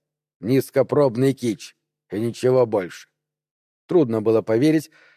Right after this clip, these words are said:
что женщина, некогда построившая этот дворец в мавританском стиле, и прекрасная незнакомка, увлекшая в море Тодда Пикета, одно и то же лицо. «Скорее всего, та сумасшедшая на берегу внучка, а то и правнучка первой хозяйки этого чертога»,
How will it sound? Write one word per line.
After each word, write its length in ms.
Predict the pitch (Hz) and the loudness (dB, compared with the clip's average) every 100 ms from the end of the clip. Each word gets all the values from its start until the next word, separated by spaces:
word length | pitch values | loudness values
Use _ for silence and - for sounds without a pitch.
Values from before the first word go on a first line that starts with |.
| _ - | _ -20
что 260 | - 131 | -4 0
женщина, 540 | 117 156 156 127 117 117 | 2 2 0 -2 -4 -2
некогда 420 | 135 123 113 120 | 0 -2 -2 -2
построившая 720 | - 120 - 135 120 - 117 - | -2 -4 0 0 0 -2 -4 -4
этот 220 | 117 104 | -6 -4
дворец 400 | 95 110 143 - | -2 0 0 -2
в 20 | |
мавританском 720 | 117 117 117 131 107 - 98 | -2 0 0 0 -2 -4 -6
стиле, 340 | - 143 160 160 _ _ _ _ | -6 -4 -4 -6 _ _ _ _
и 100 | 98 | -8
прекрасная 600 | 107 131 131 147 - 139 | -2 0 2 2 2 0
незнакомка, 720 | 135 139 127 143 - 143 120 | 2 2 2 0 0 -2 0
увлекшая 580 | 117 117 131 117 - 117 | 0 2 0 -2 0 0
в 80 | 107 | 2
море 260 | 127 120 110 | 0 2 0
Тодда 320 | - 110 110 | 0 0 0
Пикета, 500 | - 156 - 107 104 _ _ _ _ | -2 -6 -4 -4 -4 _ _ _ _
одно 400 | 139 120 117 131 | -2 0 0 -2
и 60 | |
то 200 | 131 101 | -2 -4
же 140 | 87 104 | -4 -6
лицо. 360 | 104 - 76 _ _ _ _ _ _ _ _ | -6 -10 -20 _ _ _ _ _ _ _ _
«Скорее 480 | - 180 170 165 | -4 0 4 4
всего, 360 | 135 - 143 143 | 2 0 2 2
та 180 | 143 127 | 2 0
сумасшедшая 800 | - 131 123 - 147 - 135 127 | 0 0 0 0 0 0 0 0
на 100 | 127 | 2
берегу 540 | 123 120 135 139 - - | 2 2 2 2 0 -8
внучка, 680 | 104 202 196 - 95 80 76 | -2 0 0 -2 -8 -8 -10
а 120 | - | -6
то 160 | 131 | 0
и 200 | 127 123 | 2 2
правнучка 840 | 107 _ - 151 156 104 101 - 95 | 0 _ 0 2 2 2 -4 -6 -6
первой 360 | - 131 117 110 | -2 0 2 0
хозяйки 500 | 113 104 139 123 113 | -2 0 0 0 -4
этого 420 | 117 110 110 101 | -6 -6 -6 -6
чертога», 640 | - 127 - 78 76 - | -2 -4 -2 -8 -10 -16